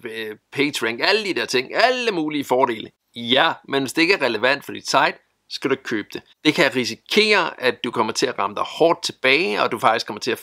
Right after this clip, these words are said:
falde på det. Nu sagde jeg godt nok lige da jeg startede her med det tip her, men jeg synes nu alligevel lige, du skal have tip nummer seksten med os. Omkring linkbytte. Og så skal jeg ikke snakke mere om links. Don't go there.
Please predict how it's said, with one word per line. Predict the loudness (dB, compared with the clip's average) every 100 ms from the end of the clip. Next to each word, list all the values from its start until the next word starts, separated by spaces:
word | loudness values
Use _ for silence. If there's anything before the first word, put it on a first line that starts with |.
| -4
falde | -2 -2 -2
på | -4
det. | -4 -10 _ _ -20 -18 -18 -8
Nu | -4
sagde | 0 2
jeg | 2
godt | 2 2
nok | 0 -6 -20 -20 -4
lige | 2 4
da |
jeg | 4
startede | 4 4 4 4
her | 2 2
med | 0
det | -4 -4
tip | -4 -2
her, | 2 2 0
men | -2 2 4 4 2 0 -2
jeg | -6 -6
synes | -8 -6
nu | -6
alligevel | -6 -6 -8
lige, | -10
du | -8
skal | -8 -8
have | -8
tip | -8 -12 -16 _ -6
nummer | -4
seksten | 0 0 0 -6
med | -10
os. | -8 -8 -10 _ _
Omkring | 2 2 0 -2 4 4 2 -8 _ _ _ _ _ _ _ -16
linkbytte. | -6 0 0 -2 -8 -8 _ _ _ _ 0
Og | 2
så | 2
skal | 2
jeg | 2
ikke | 0
snakke | -4 -6
mere | -6
om | -8
links. | -10 -16 -18 _ 2
Don't | 4 4 0 -10 _ _ _
go | 4 6 4
there. | 2 0